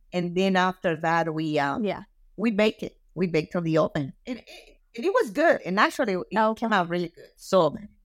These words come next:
Speaker 1: we got the, the whole altar. So I
Speaker 2: Right.
Speaker 1: got, got the food, the candles, the flowers, everything.
Speaker 2: Mm-hmm.
Speaker 1: But what I do, I usually do here is just,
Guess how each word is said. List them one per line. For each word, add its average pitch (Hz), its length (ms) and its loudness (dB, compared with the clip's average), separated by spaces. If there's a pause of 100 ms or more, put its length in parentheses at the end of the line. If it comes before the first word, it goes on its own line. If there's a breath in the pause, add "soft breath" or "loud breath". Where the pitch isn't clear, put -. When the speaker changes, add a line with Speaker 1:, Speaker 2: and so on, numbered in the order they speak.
Speaker 1:
we 175 140 0
got 175 280 4
the, 151 140 -4 (100)
the 160 120 0
whole 160 280 -6
altar. 139 380 -2
So 214 140 -2
I 202 80 4
Speaker 2:
Right. 170 120 -6
Speaker 1:
got, - 140 -20 (160)
got - 160 -20
the - 80 -20 (120)
food, 240 460 0
the 160 80 -4
candles, 196 1080 -2
the - 180 -12
flowers, 190 760 0
everything. 165 460 -4
Speaker 2:
Mm-hmm. 180 100 -14 (400)
Speaker 1:
But 202 160 2
what 240 140 6
I 277 120 2
do, 220 260 -2
I 196 60 6
usually 180 580 -4
do 165 220 -6
here 147 320 -4
is 139 120 -10
just, - 200 -12